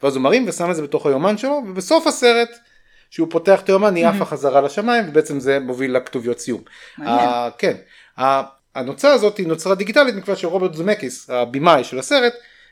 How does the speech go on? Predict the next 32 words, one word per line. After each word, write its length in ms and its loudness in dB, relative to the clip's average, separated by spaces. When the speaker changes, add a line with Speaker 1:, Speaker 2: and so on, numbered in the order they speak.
Speaker 1:
רצה 240 2
לעשות 200 2
כוריאוגרפיה 600 2
מאוד 200 4
מסוימת 460 -2
לנוצה, 280 2
ולא 120 6
רוצה 160 0
שהיא 140 -12
תיפול 280 -2
באופן 320 -2
שרירותי. 580 -10
Speaker 2:
Hmm. 40 -4
Speaker 1:
אה, 240 -8
Speaker 2:
אוקיי. 280 -2
Speaker 1:
שזה 420 2
נחמד, 340 4
וגם 160 0
אתה 80 -10
צריך 260 -2
את 120 -4
האורך 520 4
הזה 220 2
שזה 300 -6
עף 300 2
דרך 260 0
כל 160 6
הכתוביות, 440 0
וגם 220 0
מראה 280 2
את 160 -10
ה-, 280 -2